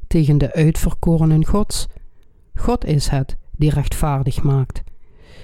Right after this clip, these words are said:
Wie is het die verdoemt? Christus is het die gestorven is. Ja, wat meer is, die ook opgewekt is, die ook ter rechterhand Gods is, die ook voor ons bidt.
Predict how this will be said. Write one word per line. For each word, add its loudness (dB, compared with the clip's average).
Wie 2
is 0
het -2
die 4
verdoemt? 2
Christus 0
is -2
het -2
die 2
gestorven 0
is. -2
Ja, 0
wat 2
meer 2
is, 0
die 2
ook 0
opgewekt 2
is, -4
die 2
ook 4
ter 2
rechterhand 2
Gods 2
is, -2
die 0
ook 0
voor 4
ons 2
bidt. 0